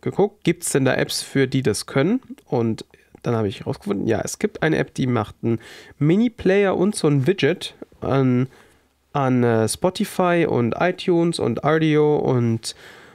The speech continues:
ähm, Pandora und Deezer und an alle möglichen solchen Webservices, ähm, kann die, kann, da kann die ihren Mini-Player rein integrieren und ein paar, auf ein paar von diesen Diensten kann sie auch Last F M scrobbeln.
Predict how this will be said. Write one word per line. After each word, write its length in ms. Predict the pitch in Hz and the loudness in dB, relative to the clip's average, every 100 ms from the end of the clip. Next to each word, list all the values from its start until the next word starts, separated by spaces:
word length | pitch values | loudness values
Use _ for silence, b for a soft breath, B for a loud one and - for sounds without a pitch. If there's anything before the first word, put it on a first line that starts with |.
| B - | B -4
ähm, 760 | 139 117 113 107 104 101 104 107 | 0 2 2 0 0 -2 -4 -6
Pandora 720 | 131 131 123 160 170 170 160 | -4 -2 2 0 2 0 0
und 500 | 156 131 120 113 110 165 | 0 0 0 0 -2 0
Deezer 460 | 180 156 165 160 | 2 2 2 2
und 340 | 143 151 - - | 0 0 -2 -2
an 120 | 151 | 2
alle 180 | 185 220 | 2 2
möglichen 460 | 170 180 190 - | 2 2 0 0
solchen 340 | 160 151 170 151 | 0 0 2 0
Webservices, 800 | 185 - 139 147 170 220 - B B B B | 0 0 0 0 0 -2 -2 B B B B
ähm, 300 | 131 147 - _ - | 0 2 0 _ -6
kann 280 | - 175 | 0 0
die, 300 | 165 170 170 160 _ _ | 2 2 2 -2 _ _
kann, 400 | - 160 - 185 175 - _ _ _ _ 170 _ - - | -2 0 0 -8 -12 -14 _ _ _ _ -14 _ -10 -2
da 100 | 170 | -2
kann 200 | 156 175 | 2 2
die 160 | 170 220 | 2 2
ihren 200 | 175 170 | 2 4
Mini-Player 600 | 190 202 - 135 123 117 | 4 2 2 0 2 2
rein 180 | 110 123 | 2 2
integrieren 440 | 139 131 139 165 | 0 0 2 2
und 160 | 170 147 | 2 -2
ein 100 | 135 | -2
paar, 160 | 139 170 156 - - | -2 -2 -4 -8 -6
auf 160 | - 139 | -6 -2
ein 80 | 147 | -4
paar 320 | - 156 170 B B B | 0 0 0 B B B
von 140 | - 160 | -2 2
diesen 200 | 151 156 | 2 0
Diensten 280 | 160 - | -2 -6
kann 180 | - 147 | 0 0
sie 140 | 127 101 | 2 0
auch 100 | 123 | 2
Last 260 | 156 208 | 0 0
F 80 | 202 | 0
M 140 | 190 | 0
scrobbeln. 520 | 180 - 170 170 175 | 0 0 2 2 0